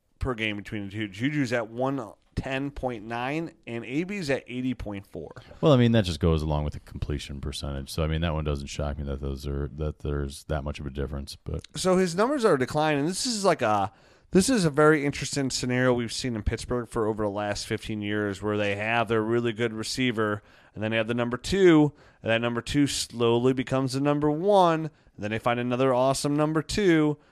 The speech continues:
Speaker 1: and then a number two. <laughs> You know, it's like,
Speaker 2: Well, well,
Speaker 1: it's
Speaker 2: they've
Speaker 1: like a
Speaker 2: already got,
Speaker 1: never-ending
Speaker 2: they've already
Speaker 1: cycle.
Speaker 2: got the next guy. You know,
Speaker 1: James
Speaker 2: they,
Speaker 1: Washington.
Speaker 2: they already, they went out and got James Washington in the last draft, and that was an in-,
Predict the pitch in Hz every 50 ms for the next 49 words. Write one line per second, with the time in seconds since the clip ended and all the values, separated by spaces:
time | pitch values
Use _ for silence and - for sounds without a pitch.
0 | _ _ - 107 107 110 113 117 123 123 123 131 127 - - - - - - 165
1 | 160 147 143 143 - - 143 156 139 - - 151 139 139 160 160 151 170 165 156
2 | 139 143 147 139 - 131 123 113 107 117 123 123 127 127 120 110 120 127 117 -
3 | 110 107 107 - - 87 92 120 127 80 - - 73 78 78 85 104 110 117 110
4 | 120 135 170 190 - 98 98 101 107 104 98 95 92 95 92 92 95 95 98 101
5 | 92 95 95 95 82 82 87 87 85 85 80 73 73 71 - 85 78 76 76 76
6 | 76 73 73 - - 80 76 76 73 82 85 98 117 123 104 107 92 90 90 90
7 | 90